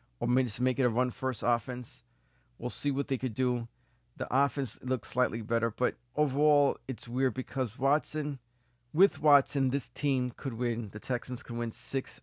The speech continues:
or seven games. Without him, it's a mystery. Because of, as of right now, it's even weird that the, the coach,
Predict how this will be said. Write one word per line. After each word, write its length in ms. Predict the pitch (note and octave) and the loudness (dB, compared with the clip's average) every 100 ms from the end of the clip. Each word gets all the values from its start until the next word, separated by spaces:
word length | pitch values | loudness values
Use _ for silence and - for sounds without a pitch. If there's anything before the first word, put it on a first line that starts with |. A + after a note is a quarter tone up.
| - | -6
or 80 | A#2 | -4
seven 380 | - A#2 A2+ | 0 2 2
games. 320 | G#2+ G#2 G2 - | -2 -6 -6 -6
Without 320 | A#2+ C#3+ D3 | 2 4 4
him, 280 | D#3 E3 D#3 _ _ _ _ - | 0 -2 -6 _ _ _ _ -8
it's 180 | A#2+ C#3 | -4 2
a 60 | |
mystery. 500 | C3 C3 - A2 D#2 - - _ _ _ _ | 4 2 -2 -8 -8 -10 -20 _ _ _ _
Because 380 | B2+ A#2 C3+ B2+ | -6 -4 0 2
of, 180 | B2+ B2+ | 4 2
as 100 | B2+ | 0
of 160 | B2+ B2+ | 0 2
right 200 | D#3+ A#2+ | 0 0
now, 280 | C#3+ F3 F3 | 0 2 0
it's 220 | B2+ - | -2 -4
even 300 | D3 C#3 C3+ | -2 0 0
weird 260 | D3+ D3+ B2+ _ - _ _ | 0 -2 -4 _ -20 _ _
that 220 | - A#2+ - | -2 -2 0
the, 160 | A#2+ - | -2 -2
the 160 | - - _ _ - - _ _ _ | -4 -4 _ _ -20 -20 _ _ _
coach, 600 | - - F#3 D#3 - - | -6 2 2 2 -4 -14